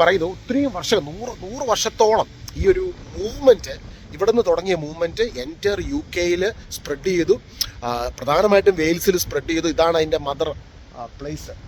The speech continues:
അതിൻ്റെ, അതിൻ്റെ ഉത്ഭവ സ്ഥലം, കേന്ദ്ര സ്ഥലം. ഇവാൻ റോബർട്ട്സ് എന്ന് പറഞ്ഞ ഇവാഞ്ചലിസ്റ്റ് ആയിരുന്നു അതിന് മുന്നിൽ, മുന്നിൽ കർത്താവ് ഉപയോഗിച്ച വ്യക്തി. ആ, അതിനുശേഷം അനേകം, ആ, സുവിശേഷകര് ഇവിടെ നിന്ന് ദൈവവചനം പ്രഘോഷിക്കുന്നവര് ഇവിടെ നിന്ന്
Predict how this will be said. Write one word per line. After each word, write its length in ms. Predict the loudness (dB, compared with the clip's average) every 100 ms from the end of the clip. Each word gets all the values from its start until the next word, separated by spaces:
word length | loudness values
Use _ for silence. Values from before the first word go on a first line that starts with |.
| -16 -8
അതിൻ്റെ, 260 | -4 2 2 2
അതിൻ്റെ 180 | 0 0
ഉത്ഭവ 320 | 0 4 6 6
സ്ഥലം, 260 | 2 -2 -4 -8
കേന്ദ്ര 300 | -6 -2 -2 -2
സ്ഥലം. 260 | -2 -2 -4 -14 -14 -14 -8
ഇവാൻ 200 | 0 2 2
റോബർട്ട്സ് 320 | -2 -6 -8 -2
എന്ന് 80 | -2
പറഞ്ഞ 160 | -2 0
ഇവാഞ്ചലിസ്റ്റ് 520 | 0 2 0 4 4
ആയിരുന്നു 200 | 4 2
അതിന് 140 | 0 -2
മുന്നിൽ, 260 | -2 2 2 2 -12 -12
മുന്നിൽ 220 | -8 0 0 0
കർത്താവ് 260 | 4 4 4
ഉപയോഗിച്ച 360 | 2 0 2 4
വ്യക്തി. 240 | 4 4 0 -2 -14 -14 -8 -4
ആ, 40 | -4 -4 -6
അതിനുശേഷം 520 | -4 0 2 2 2 4
അനേകം, 640 | 6 10 10 10 8 2 2 -4 0 4
ആ, 20 | 4 2 0 -4 -4 -4 -2
സുവിശേഷകര് 720 | 0 4 6 6 4 4 0 -6 -8 -8 0
ഇവിടെ 180 | 2 4
നിന്ന് 240 | 6 8 6 4 -4 -6 0
ദൈവവചനം 500 | 2 4 4 4 4
പ്രഘോഷിക്കുന്നവര് 800 | 2 -2 0 2 2 4 6 8 6 0 -4
ഇവിടെ 180 | 2 2 2
നിന്ന് 220 | 2